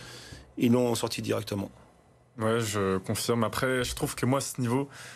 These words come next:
Speaker 2: sur la première mi-temps qu'il a fait, <coughs> autant de pertes de balles, c'est, c'est pas possible. Il a vraiment perdu beaucoup de ballons.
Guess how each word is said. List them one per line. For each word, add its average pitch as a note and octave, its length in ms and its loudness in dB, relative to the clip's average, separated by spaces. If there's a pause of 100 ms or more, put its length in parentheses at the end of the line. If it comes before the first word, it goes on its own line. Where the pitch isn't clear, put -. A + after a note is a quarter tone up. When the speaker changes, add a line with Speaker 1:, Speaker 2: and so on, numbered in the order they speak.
(100)
Speaker 2:
sur - 160 2
la A#2 100 4
première B2+ 220 -2
mi-temps B2+ 260 0
qu'il B2 160 -4
a A#2+ 40 2
fait, C3+ 280 0
<coughs> - 0 -
autant C#3 320 0
de B2 240 2
pertes A#2+ 300 -4
de A#2+ 80 -2
balles, B2+ 180 0
c'est, G2+ 460 -2
c'est - 160 -10
pas G#2+ 100 0
possible. A2+ 360 -4
Il - 40 0
a - 20 4
vraiment G2+ 220 0
perdu A2 300 -2
beaucoup - 180 -6
de G#2+ 60 -4
ballons. A#2 240 2